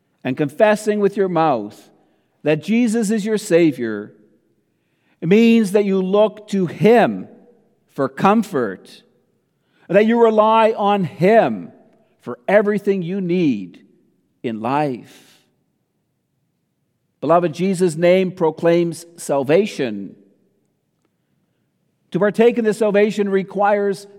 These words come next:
conversion, a dramatic change of heart, in which you lay aside everything you think is important in life,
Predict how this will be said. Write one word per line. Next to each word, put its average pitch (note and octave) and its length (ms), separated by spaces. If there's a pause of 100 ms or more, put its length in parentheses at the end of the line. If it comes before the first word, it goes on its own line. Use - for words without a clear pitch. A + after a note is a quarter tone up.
(100)
conversion, D#3+ 1000 (1200)
a F#3 100
dramatic G#3+ 800
change G#3+ 640 (120)
of F#3+ 140
heart, D3+ 720 (800)
in F#3 120
which B3 180
you A#3+ 80
lay B3 220
aside A#3 400
everything A3+ 680
you A3 240
think A#3 360
is G#3 120
important A3 580
in A3 160
life, D3 640